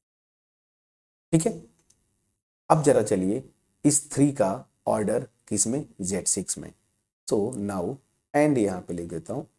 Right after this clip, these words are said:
and order of three in Z six।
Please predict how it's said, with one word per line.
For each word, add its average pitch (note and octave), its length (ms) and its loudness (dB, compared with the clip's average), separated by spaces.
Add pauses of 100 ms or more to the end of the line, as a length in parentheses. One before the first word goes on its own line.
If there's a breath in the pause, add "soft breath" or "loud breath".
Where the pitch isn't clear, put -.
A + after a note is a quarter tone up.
and G#2 280 -4 (580)
order B2+ 360 4
of A2+ 160 4 (300)
three G2 200 -2 (1500)
in A2 200 -2 (540)
Z F2+ 300 -4
six। - 500 -6